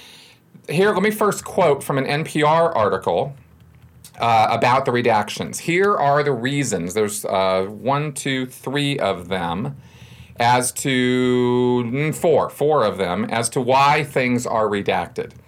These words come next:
Uh, grand jury materials.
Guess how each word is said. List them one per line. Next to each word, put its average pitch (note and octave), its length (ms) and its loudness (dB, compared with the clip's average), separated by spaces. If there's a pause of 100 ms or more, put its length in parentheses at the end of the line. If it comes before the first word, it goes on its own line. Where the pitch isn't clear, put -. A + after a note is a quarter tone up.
(480)
Uh, A#2 280 4
grand D3+ 440 0
jury C3+ 260 0
materials. F2+ 680 -4